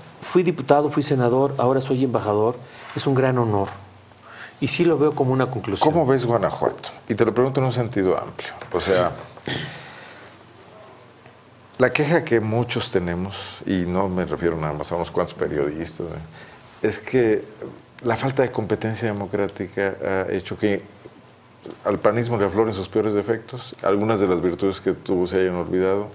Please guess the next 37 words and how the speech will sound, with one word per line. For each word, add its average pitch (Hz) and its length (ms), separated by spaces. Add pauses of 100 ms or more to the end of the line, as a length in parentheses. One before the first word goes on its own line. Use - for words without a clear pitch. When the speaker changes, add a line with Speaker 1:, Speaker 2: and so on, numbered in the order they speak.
(240)
Speaker 2:
y 110 80
que - 100
sigan 147 280
ganando 143 300
elecciones. 143 560 (140)
Y 95 140
eso 113 160
también 104 220
es 107 60
un 107 100
reclamo 101 540 (420)
al 85 120
hecho 90 200
de 82 60
la 82 60
ausencia 80 400
de 80 100
una 80 140
oposición. - 520 (760)
Speaker 1:
La 131 120
falta 190 320
de 120 160
competencia 123 600
genera 101 300
incompetencia. 87 680
Speaker 2:
Decía 76 480
Juan 78 140
Carlos 85 240
Romero, 87 240
citando 104 440
a 98 40
alguien 101 220
que 92 120
nunca 95 360
nos 82 160
dijo 87 200
aquí, 92 220